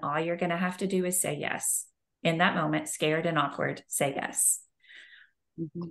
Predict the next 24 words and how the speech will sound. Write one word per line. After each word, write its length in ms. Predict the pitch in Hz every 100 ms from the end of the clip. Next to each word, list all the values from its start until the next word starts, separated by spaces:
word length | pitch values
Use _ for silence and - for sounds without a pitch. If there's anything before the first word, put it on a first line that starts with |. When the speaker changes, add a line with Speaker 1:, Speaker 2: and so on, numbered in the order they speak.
| -
Speaker 1:
But 160 | 196
it's 180 | 185 190
also 400 | 190 226 262 294
possible 420 | 294 196 196 214
he 180 | 202 190
may 180 | 170 165
not 380 | 160 151 170 -
give 120 | 208
you 100 | 226
that 160 | 214 202
opportunity. 760 | 208 214 - 208 208 226 240 -
And, 380 | 196 180 185 - _ _
and 140 | 190 185
it 120 | 190
just 240 | 214 202
means 240 | 208 208 202
you 80 |
had 180 | 202 214
the 120 | 214
opportunity 500 | 190 190 190 190 180 170
to 80 |
finish 360 | 180 170 170 -
your 80 | 160
manuscript. 880 | 151 180 214 190 - - - -